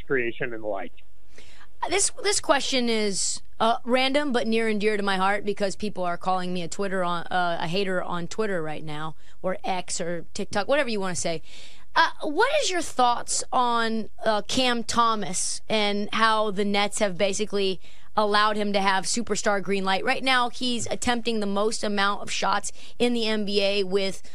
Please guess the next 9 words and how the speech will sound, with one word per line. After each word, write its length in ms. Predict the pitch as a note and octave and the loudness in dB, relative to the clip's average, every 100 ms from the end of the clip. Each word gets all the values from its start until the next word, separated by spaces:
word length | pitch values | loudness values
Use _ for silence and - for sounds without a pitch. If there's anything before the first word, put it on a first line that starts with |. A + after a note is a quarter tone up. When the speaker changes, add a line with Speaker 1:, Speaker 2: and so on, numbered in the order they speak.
| - | -4
Speaker 2:
the 160 | F#3+ G#3 | 0 2
lowest 480 | F#3+ G3+ A#3 A3 F3 | 2 2 2 0 -2
assist 320 | - A#3 - | 0 0 0
ratio. 380 | G3 F3+ G3 - | -2 0 -2 0
As 220 | B3 G#3+ | 0 2
you 100 | E4 | 0
can 160 | C4+ A3 | 0 2
tell, 240 | B3 A3 | 2 2
Keith, 320 | - A3+ G#3+ | 0 -2 -2